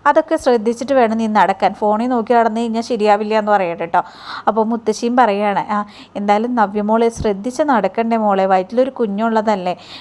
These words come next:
ആ, എന്തായാലും ഭാഗ്യമുണ്ട് നവ്യ മോൾക്ക്. ദേവയാനിയുടെ മനസ്സ് ശുദ്ധമായതുകൊണ്ടും നവ്യയുടെ മനസ്സ് ശുദ്ധമായതുകൊണ്ടാണ് ദേവയാനിക്ക് തന്നെ നവ്യയെ രക്ഷപ്പെടുത്താനായിട്ട് പറ്റിയത്" എന്ന് പറയാൻ കേട്ടോ. അങ്ങനെ കനകവും വന്നിട്ട്,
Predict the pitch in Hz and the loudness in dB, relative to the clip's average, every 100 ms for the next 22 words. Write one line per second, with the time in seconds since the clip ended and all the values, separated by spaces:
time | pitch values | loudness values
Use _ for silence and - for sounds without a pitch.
0 | - 214 190 202 170 170 185 214 220 190 | -6 -4 -4 -6 -2 0 0 0 2 4
1 | 180 190 254 226 220 208 190 190 190 190 | 2 -2 -6 -4 -2 -2 -2 -4 -4 -2
2 | 196 - - - - 214 196 190 196 220 | -4 -6 -10 -20 -4 0 2 2 2 0
3 | 254 247 196 - 240 220 175 202 220 220 | 0 0 -2 -2 -2 -2 0 2 2 2
4 | 214 214 196 196 226 220 185 190 196 226 | 0 -2 -2 -6 -4 -2 -2 0 0 0
5 | 233 202 226 226 175 196 214 208 208 208 | -2 -4 -6 -6 -4 -2 0 0 0 -2
6 | 202 196 175 196 - - - 208 185 185 | 0 0 0 -4 -8 -20 -6 -2 0 2
7 | 196 214 220 254 220 196 202 214 202 190 | 0 0 -2 0 0 0 -6 -2 0 0
8 | 202 202 208 202 196 190 208 196 196 208 | 0 0 -2 -2 -2 0 0 -2 -2 -2
9 | 208 202 196 190 190 - 202 202 196 175 | -2 -2 -4 -2 -2 -4 0 2 2 0
10 | 175 175 185 - - - - 233 233 240 | -4 -4 -4 -8 -20 -14 -4 -2 0 0
11 | 240 226 208 208 233 240 226 196 208 | 0 0 -2 -2 -2 0 -2 -2 -2